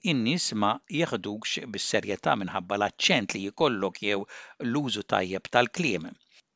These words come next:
Ikun diffiċli wkoll għan-nies li jifhmu għaliex xi ħaġa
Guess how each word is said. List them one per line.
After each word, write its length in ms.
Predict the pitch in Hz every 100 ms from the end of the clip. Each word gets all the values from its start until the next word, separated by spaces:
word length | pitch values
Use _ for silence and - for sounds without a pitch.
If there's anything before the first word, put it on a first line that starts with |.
| _ _ -
Ikun 400 | - 123 123 165
diffiċli 720 | 123 120 - - 113 - 117 113 143
wkoll 460 | - 117 110 139 - _ _ 120
għan-nies 600 | 107 113 175 120 90 120
li 140 | 110 -
jifhmu 380 | 123 180 - 101
għaliex 540 | 95 98 117 92 - -
xi 240 | 110 - 160
ħaġa 340 | 104 98 107